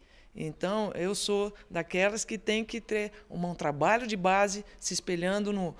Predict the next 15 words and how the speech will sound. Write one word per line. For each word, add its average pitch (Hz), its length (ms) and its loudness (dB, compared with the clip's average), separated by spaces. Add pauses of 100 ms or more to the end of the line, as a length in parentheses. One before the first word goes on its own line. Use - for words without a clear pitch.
(160)
lógico, 160 320 -2
num 156 140 -4
time 156 240 -4
adulto, 165 500 -2
num 151 140 -6
time 147 420 -6 (240)
de 143 100 -4
ponta, 190 540 0 (320)
mas 160 580 -2
a 151 120 -4
base 180 400 2
tem 190 180 -4
que 185 80 -8
permanecer 170 600 -4
sempre, - 440 -6